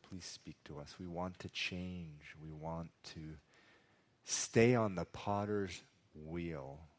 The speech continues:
We don't wanna run off it. Lord, we're the clay, you're the potter. Form, fashion us, and break us if necessary, Lord. We ask that you do that. In Jesus' name,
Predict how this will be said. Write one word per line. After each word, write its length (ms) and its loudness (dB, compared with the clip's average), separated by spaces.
We 60 -8
don't 180 -6
wanna 260 -2
run 280 -2
off 340 -2
it. 160 -6
Lord, 160 -10
we're 520 0
the 60 -4
clay, 340 0
you're 240 -2
the 100 -2
potter. 480 -2
Form, 480 -4
fashion 580 -4
us, 200 -8
and 260 -10
break 400 -4
us 380 -10
if 140 -12
necessary, 600 -10
Lord. 260 -10
We 140 -6
ask 380 -8
that 180 -12
you 100 -12
do 120 -14
that. 160 -10
In 80 -12
Jesus' 400 -6
name, 240 -6